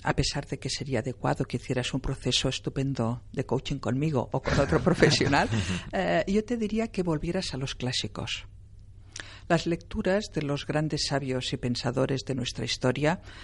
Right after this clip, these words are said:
eh, es donde tenemos que recurrir, porque de cada uno, de cada de uno de ellos vamos a sacar, pues, grandes apre-, aprendizajes. Eh,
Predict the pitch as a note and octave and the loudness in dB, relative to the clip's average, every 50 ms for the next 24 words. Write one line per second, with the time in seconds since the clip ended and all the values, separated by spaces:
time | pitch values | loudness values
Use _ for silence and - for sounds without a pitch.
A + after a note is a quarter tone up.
0 | - - - - D3+ C#3+ C3 - - D#3+ D3 - D#3+ D#3+ D3+ - - - A2+ A#2+ | -14 -8 -2 2 2 4 4 2 2 0 0 0 -2 -2 -2 -4 -4 -4 -2 0
1 | C3 C3 - - - - C3+ B2 - - A#2 - A2+ G#2+ - - - - - - | 0 0 -2 -4 -4 -6 -6 -4 -2 0 0 2 2 2 0 -2 -6 -10 -18 -20
2 | - - - - - - D3 D3 - - D#3 D#3+ D#3 D#3 C#3+ - D3 C#3+ - C#3 | -18 -18 -18 -14 -8 -4 -4 -4 -4 -2 -2 -2 0 0 0 0 0 0 0 0
3 | C#3 C#3+ - - C3+ B2 - - - C#3 B2+ C#3 C3 B2 - - D3 - C#3+ C#3 | -2 0 0 0 0 0 0 0 -2 0 2 2 0 0 0 -2 0 0 0 0
4 | D3 C#3+ C3 C3 C#3 C#3+ C3+ C3 C3 B2+ C3 B2 B2 D3+ D3+ - C#3 C3+ C3+ C3 | 0 0 0 0 0 2 2 0 0 0 -2 -4 -2 -4 -4 -4 -2 -2 -2 -2
5 | - B2+ B2+ - C3+ - - - - - F3 - - C3 B2+ C3 - - - - | -2 -4 -6 -6 -6 -6 -6 -6 -6 -8 -8 -10 -10 -12 -10 -10 -8 -10 -10 -10
6 | - - - - - - - - - - - - - - - - - - - C#3+ | -12 -14 -16 -16 -16 -18 -18 -18 -18 -18 -18 -18 -18 -16 -14 -12 -6 -2 0 0
7 | D3+ D3 - - - A#2+ - - - B2 A#2+ - - - A#2+ B2+ - - C3 B2 | 0 0 0 -2 -2 -4 -4 -6 -6 -8 -8 -8 -8 -6 -6 -6 -4 -4 -4 -4
8 | A#2+ B2+ B2 - - A#2+ - - - A2+ A2+ - - - - - - - - - | -4 -4 -6 -8 -8 -8 -8 -6 -6 -6 -6 -6 -8 -12 -14 -16 -18 -18 -18 -16
9 | - - - G2+ - - - - E2+ | -12 -10 -8 -6 -6 -6 -6 -8 -8